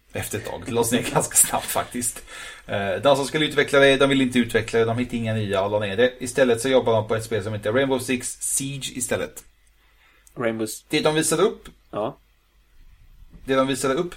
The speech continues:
Speaker 1: på E tre tycker jag såg väldigt ballt ut, men liksom spela så synkat som de gjorde, <laughs> det, det gör man inte. Det var precis som vi sagt. Eh, släng upp det på Xbox Live och så här, typ, "Spräng den här väggen", liksom.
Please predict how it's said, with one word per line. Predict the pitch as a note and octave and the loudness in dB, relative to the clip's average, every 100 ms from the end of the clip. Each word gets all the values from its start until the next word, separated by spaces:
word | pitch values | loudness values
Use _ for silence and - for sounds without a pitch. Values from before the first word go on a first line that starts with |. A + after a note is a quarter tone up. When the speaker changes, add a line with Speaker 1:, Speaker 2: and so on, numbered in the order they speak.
| - | -8
Speaker 1:
på | C#3 B2 A2 G#2+ - | -2 0 2 2 0
E | A#2 A2+ | -4 -4
tre | G2 F2+ - _ _ - | -8 -8 -12 _ _ -20
tycker | G#2+ - | -4 0
jag | F#3+ | 0
såg | F3 | 0
väldigt | A#2+ G2 | -2 0
ballt | F#2+ D3+ E3+ | 0 0 -2
ut, | D#2+ - | -10 -10
men | G#2+ A2 - - - - - _ _ | -10 -10 -10 -20 -20 -20 -20 _ _
liksom | A#2+ B2 | -6 -4
spela | A#2+ C#3+ B2 B2 | 2 4 6 4
så | D#3 D#3 C#3 | 4 4 4
synkat | - F3+ A#2 A2+ D3+ E3 | 2 0 -2 2 0 2
som | D#3 | 0
de | B2+ A#2 | 2 2
gjorde, | G#2 G2+ | 0 -2
<laughs> | |
det, | - E3 | -2 -2
det | B2 | -2
gör | G#2+ D3 G2+ | 6 6 6
man | B2 C3+ | 4 2
inte. | B2 - - | 2 2 2
Det | |
var | A#2 | 2
precis | D3 B2 | 2 0
som | A2+ G#2+ | -2 -2
vi | G#2+ | -2
sagt. | G#2 - - C3+ - - - | -4 -4 -10 -12 -12 -20 -14
Eh, | - G#2+ | -12 -8
släng | - C3 C3+ | -2 0 6
upp | |
det | C3+ C#3+ | 6 8
på | D#3+ | 6
Xbox | D#3+ E3 D3 D3 B2 | 10 10 10 2 0
Live | A2 | 2
och | A2+ A2+ | 2 2
så | |
här, | A2+ A2 | 2 2
typ, | A2+ A2 | -2 -8
"Spräng | - F#3 F#3 | 2 4 4
den | E3+ | 2
här | D#3 | 4
väggen", | C#3 A2+ A#2 C3+ | 4 4 4 2
liksom. | A#2 A2 G2+ | 0 -4 -4